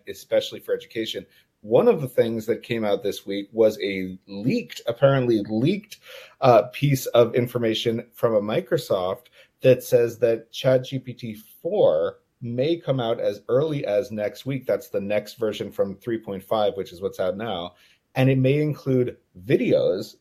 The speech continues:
the ability to do A I videos, A I speech. It may be, like, s-, some of the things we've been, uh, speculating about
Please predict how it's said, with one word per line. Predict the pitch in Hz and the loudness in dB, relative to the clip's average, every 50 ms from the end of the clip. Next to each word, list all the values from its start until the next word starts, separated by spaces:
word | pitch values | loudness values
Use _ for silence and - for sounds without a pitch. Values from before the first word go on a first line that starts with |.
| _ _ _ - | _ _ _ -4
the | 139 139 | -4 0
ability | 131 151 151 151 147 135 127 | 2 4 4 4 2 0 -2
to | 113 | -2
do | 113 117 110 110 - - | -2 -2 -2 -2 0 2
A | 123 131 151 | 4 6 6
I | 147 139 127 | 8 6 6
videos, | 113 139 151 160 165 165 170 170 165 156 151 - - - | 4 2 -2 0 4 4 6 6 4 2 0 -4 -4 -2
A | 120 123 117 | 0 2 2
I | 110 113 110 107 107 - _ _ | 2 0 -2 -2 -6 -12 _ _
speech. | - - - - - - 139 156 185 185 - - - - _ _ _ _ - | -20 -20 -18 -16 -12 -10 -10 -8 -8 -10 -12 -14 -16 -18 _ _ _ _ -8
It | 151 135 | -6 -2
may | 127 127 143 160 | 0 0 0 0
be, | 147 151 147 135 131 - | 0 -2 -2 -2 -2 0
like, | 131 120 110 - - _ _ _ _ _ _ _ _ _ - | 0 -2 -2 -2 -6 _ _ _ _ _ _ _ _ _ -18
s-, | - - - - 143 | -16 -16 -14 -14 -14
some | 131 - - 156 160 | -4 0 2 2 2
of | 156 | 0
the | 139 | -2
things | 127 165 160 143 127 | 0 0 0 2 2
we've | 143 143 131 | 0 2 2
been, | 139 131 127 | 4 6 8
uh, | 127 123 123 123 - | 10 10 10 8 6
speculating | 131 - - - 180 - 170 - 196 165 151 143 139 131 127 | 2 -4 0 4 6 6 6 6 4 4 4 4 4 2 0
about | 120 104 110 104 101 104 107 104 | 0 0 2 2 4 4 2 2